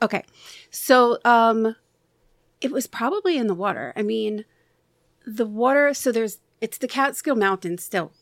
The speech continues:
So there's a lot of trails and it's a lot of mountains, tons. So the, um, when you start climbing up the road, Peekamoose Road, it's very curvy.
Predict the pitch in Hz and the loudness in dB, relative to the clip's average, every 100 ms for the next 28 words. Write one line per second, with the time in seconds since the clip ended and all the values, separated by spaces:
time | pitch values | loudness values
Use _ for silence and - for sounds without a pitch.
0 | _ - 269 233 226 214 294 - 233 208 | _ -12 -6 -6 -2 -2 -2 -6 -6 -4
1 | 202 202 - 190 - - 190 190 196 185 | -6 -8 -10 -10 -12 -20 -8 -4 -2 -2
2 | 170 170 156 - - _ _ _ _ - | -6 -10 -14 -14 -16 _ _ _ _ -2
3 | 185 - - - _ _ _ _ _ - | -2 -4 -14 -16 _ _ _ _ _ -14
4 | - 226 208 214 196 214 214 202 196 185 | -2 0 0 -4 -6 -8 -6 -2 0 0
5 | 185 185 - _ - 214 208 185 - - | -2 -8 -12 _ -10 -6 -6 -8 -6 0
6 | 240 - - 233 233 233 226 220 - _ | 0 0 -4 -2 0 0 0 -2 -6 _
7 | _ - 220 196 208 294 220 214 - 233 | _ -20 -12 -6 0 0 0 -4 -8 -8
8 | 214 208 220 208 185 180 _ _ _ _ | -6 -6 -4 -4 -4 -6 _ _ _ _
9 | _ - 190 185 190 196 233 - 226 214 | _ -8 -8 -2 2 2 2 -4 -4 -4
10 | 214 208 208 | -6 -10 -12